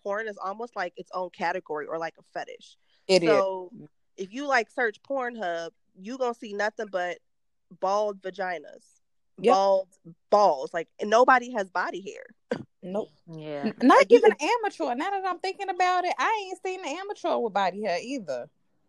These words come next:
Speaker 2: As
Speaker 1: And
Speaker 2: a
Speaker 1: I
Speaker 2: person.
Speaker 1: don't be turned off on the amateur ones with body hair. I be like, "Well, look like mine, shit." <laughs> Look more
Speaker 3: <laughs>
Speaker 1: realistic. <laughs>
Speaker 2: Right.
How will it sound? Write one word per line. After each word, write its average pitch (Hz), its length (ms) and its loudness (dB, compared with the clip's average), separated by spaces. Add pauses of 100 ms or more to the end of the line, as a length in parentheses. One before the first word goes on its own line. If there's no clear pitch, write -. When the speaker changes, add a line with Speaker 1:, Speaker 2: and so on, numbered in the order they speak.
(180)
Speaker 2:
As 190 140 2
Speaker 1:
And 262 120 10
Speaker 2:
a 320 40 10
Speaker 1:
I - 40 8
Speaker 2:
person. 277 140 4
Speaker 1:
don't 277 240 4
be 269 100 -16
turned 277 320 -4
off 392 240 2
on 208 120 2
the 170 120 -4
amateur 180 320 -6
ones 175 300 -6
with 277 120 2 (120)
body 175 320 -4
hair. 165 140 -6
I 208 40 -6
be 302 100 -10
like, 262 160 -4
"Well, 285 140 -8
look 381 140 -8
like 415 140 -4 (220)
mine, 202 120 -8
shit." - 260 -12 (1400)
<laughs> 254 500 4
Look 269 220 10
more 302 200 10
Speaker 3:
<laughs> - 20 0
Speaker 1:
realistic. 339 720 4 (300)
<laughs> 208 100 -2 (1200)
Speaker 2:
Right. 311 680 -2